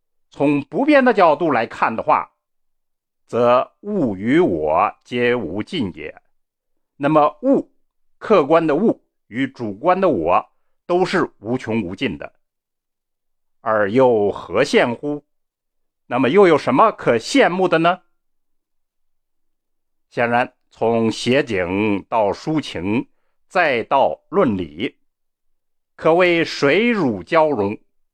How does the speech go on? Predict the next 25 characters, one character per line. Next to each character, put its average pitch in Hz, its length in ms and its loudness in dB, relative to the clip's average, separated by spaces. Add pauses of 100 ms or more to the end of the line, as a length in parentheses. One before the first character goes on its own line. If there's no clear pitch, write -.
(480)
如 147 180 -4
此 135 220 0
美 117 260 2
妙 151 260 4
的 107 120 -4
境 101 240 -6
界， 113 260 -4 (560)
真 143 220 0
是 101 260 -4
可 - 240 -4
以 92 140 -6
治 - 180 -14
病 85 240 -12
啊。 69 160 -10 (2500)
董 147 180 0
其 151 220 0
昌 185 420 2
在 143 300 2
卷 147 340 0
尾 92 160 -2
的 101 160 -2
题 - 280 -6
跋 101 240 0
中 101 200 -6
说 90 440 -4